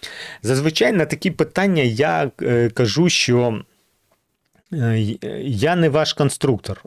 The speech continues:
розумієте? Тобто, е, я не розробляв конструкції вашого будинку, я не збирав навантаження, я не знаю, яка концентрація цих навантажень. Розумієте?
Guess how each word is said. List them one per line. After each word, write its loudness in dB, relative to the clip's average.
розумієте? 0
Тобто, -2
е, -4
я -2
не 0
розробляв 0
конструкції -2
вашого 0
будинку, -2
я -2
не 2
збирав 0
навантаження, -2
я -2
не 0
знаю, 4
яка 0
концентрація -2
цих -10
навантажень. -10
Розумієте? 0